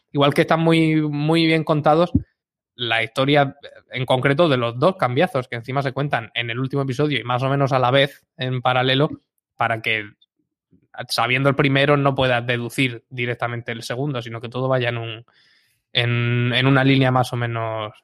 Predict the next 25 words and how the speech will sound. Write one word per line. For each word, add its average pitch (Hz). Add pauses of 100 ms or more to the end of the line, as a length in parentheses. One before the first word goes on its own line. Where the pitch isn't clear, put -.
(140)
más 120
o 123
menos 120
homogénea. 123 (640)
Sin -
embargo, 143 (140)
creo 135
que 135
si 120
eso 135
es 131
el 131
centro 135
de 131
la 127
serie 156
y 120
es 117
la 120
gran 120
revelación 123
y 117
encima 120
es -
un, 117